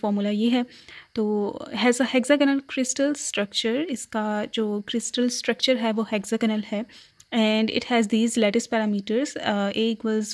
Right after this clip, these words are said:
four point nine one three angstrom and C equals five point four zero five angstrom, ठीक है। And a density, density भी सिलिकॉन डाइऑक्साइड क्वार्ट्ज स्ट्रक्चर की गिवन है, ठीक है। तो, uh, डेंसिटी हमें गिवन है, हमने क्या फाइंड आउट करना है कि सिलिका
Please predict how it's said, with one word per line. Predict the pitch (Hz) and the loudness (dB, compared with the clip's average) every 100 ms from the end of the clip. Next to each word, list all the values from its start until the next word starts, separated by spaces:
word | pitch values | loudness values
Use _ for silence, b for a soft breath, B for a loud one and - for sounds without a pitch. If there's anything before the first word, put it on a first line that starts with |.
| - | -4
four | 208 220 | -2 -2
point | 214 202 | -2 -2
nine | 196 220 | 0 0
one | 226 233 | 0 0
three | - 240 | 0 0
angstrom | 233 233 - 254 262 214 | 0 -2 -2 -2 -2 -2
and | 208 208 220 | -2 -2 -4
C | - 226 233 | -4 0 0
equals | 214 214 214 - | -2 -4 -4 -6
five | 208 208 | -6 -4
point | 220 220 - | -4 -4 0
four | 226 233 | 2 4
zero | 233 226 | 2 2
five | 202 202 226 226 | -2 -2 -4 -4
angstrom, | 196 196 220 214 220 | -6 -6 -10 -10 -6
ठीक | 277 269 | -4 -4
है। | 277 B B B - | -6 B B B 0
And | 233 240 233 240 | 4 4 4 4
a | 226 | 4
density, | 233 233 254 277 262 | 4 4 2 2 2
density | 220 220 240 240 | 2 0 2 2
भी | 233 247 | 2 2
सिलिकॉन | 247 226 220 226 226 | 2 0 0 -2 0
डाइऑक्साइड | 220 214 - 202 202 - _ - - | 0 -2 -4 -2 -4 -6 _ -20 4
क्वार्ट्ज | 233 233 220 | 8 8 4
स्ट्रक्चर | - - - 226 - 226 | -4 -8 -4 -4 0 0
की | 226 220 | 0 -2
गिवन | 208 202 220 | 0 -2 -2
है, | 233 262 - | -2 -2 -6
ठीक | - 226 | -8 -6
है। | 294 B B B B _ - | -6 B B B B _ 6
तो, | 247 233 233 - | 8 8 6 4
uh, | - 220 220 214 | 0 2 2 4
डेंसिटी | 226 226 269 | 2 4 4
हमें | 285 277 | 6 6
गिवन | 247 247 254 | 4 4 2
है, | 262 | 2
हमने | 240 240 | 2 2
क्या | 247 247 | 2 0
फाइंड | 247 233 226 | 0 0 0
आउट | 233 | -2
करना | 226 226 233 | -2 -2 -2
है | 214 247 | -2 0
कि | 247 277 330 B B _ - | 0 0 -2 B B _ -2
सिलिका | 240 247 320 | 0 4 6